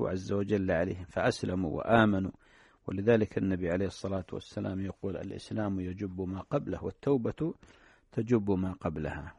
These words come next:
ولذلك الذنوب تنقص الإيمان، فإذا تاب العبد أحبه الله، وقد ترتفع درجته بالتوبة. فمن قضي له بالتوبة كان كما قال سعيد بن جبير: "إن العبد ليعمل الحسنة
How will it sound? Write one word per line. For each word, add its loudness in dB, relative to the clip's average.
ولذلك 0
الذنوب 2
تنقص 2
الإيمان، -2
فإذا 0
تاب 2
العبد -2
أحبه -6
الله، 0
وقد -8
ترتفع -2
درجته -2
بالتوبة. 0
فمن 0
قضي 2
له 0
بالتوبة -2
كان 2
كما 0
قال -2
سعيد 0
بن 0
جبير: 2
"إن -2
العبد -2
ليعمل 0
الحسنة -4